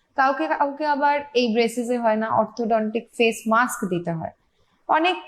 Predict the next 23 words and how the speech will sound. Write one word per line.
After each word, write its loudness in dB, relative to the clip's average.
কিছুই 0
মানে 2
ট্রিটমেন্টের 2
আমাদের 2
ফেসিলিটি -2
এখানে -4
আছে। -4
তো 4
আপনাদের 2
যদি 4
এরকম 2
কোনো -2
সমস্যা -4
থাকে -4
যে -2
দাঁত 2
উঁচু, -10
উপরের 2
দাঁত 2
উঁচু -8
বা -4
নিচের -2
দাঁত -2